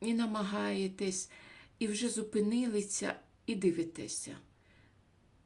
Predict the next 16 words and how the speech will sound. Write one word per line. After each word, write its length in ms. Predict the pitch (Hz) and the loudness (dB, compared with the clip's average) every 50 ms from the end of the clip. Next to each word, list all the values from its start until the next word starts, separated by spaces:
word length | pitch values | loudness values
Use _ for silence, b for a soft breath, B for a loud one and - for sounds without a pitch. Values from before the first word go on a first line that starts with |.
| - - - _ - | -20 -20 -20 _ -12
Виснажені, 840 | - 165 190 233 247 247 233 - - 208 202 190 185 185 180 175 175 | -8 -4 -2 0 2 2 0 0 -2 -2 -2 -2 0 -2 -2 -2 -4
втомлені 680 | 175 - - 196 208 220 226 208 202 190 180 180 - - | -6 -6 -4 -4 -2 -2 -2 -2 -2 0 -2 -2 -4 -4
і 60 | - | -4
не 120 | 180 180 170 | -4 -2 -2
знаєте, 580 | 170 - 165 165 160 160 156 156 - - - B B B B - | -2 -2 -2 -2 0 -2 -2 -4 -6 -8 -10 B B B B -8
якось 580 | 180 180 208 214 233 269 - - 214 208 202 - | -4 -2 0 0 -2 -4 -4 -4 -4 -4 -4 -4
достать 640 | 143 170 160 - - - 175 170 180 190 190 - - | -4 -6 -6 -6 -6 -6 -4 -4 -4 -4 -6 -8 -10
оці 280 | - - - - 170 | -10 -8 -4 -2 -2
блага, 560 | 156 135 - 151 147 143 - - - - - B B B B B B B 202 | -2 -2 -2 -4 -4 -4 -6 -8 -10 -12 -12 B B B B B B B 2
в 20 | |
яку 280 | 208 208 208 - 277 277 | 2 2 4 4 4 2
сторону 560 | - - - 220 214 208 208 202 190 190 190 | 2 0 -2 -2 0 0 0 0 0 0 0
піти, 640 | - - 175 - - - 165 156 151 147 - 139 - | -2 -4 -8 -8 -8 -6 -2 0 0 0 -2 -4 -4
які 360 | 170 170 180 175 - - 202 | -4 -4 -4 -4 -2 -4 -4
думки 400 | - - 185 185 180 - - 196 | -2 0 0 -2 -2 -2 -4 -6
подумати, 880 | 190 - - 180 151 143 170 165 180 165 160 151 143 139 - - 151 | -4 -2 0 0 0 0 0 0 0 0 0 -2 -4 -6 -6 -4 -6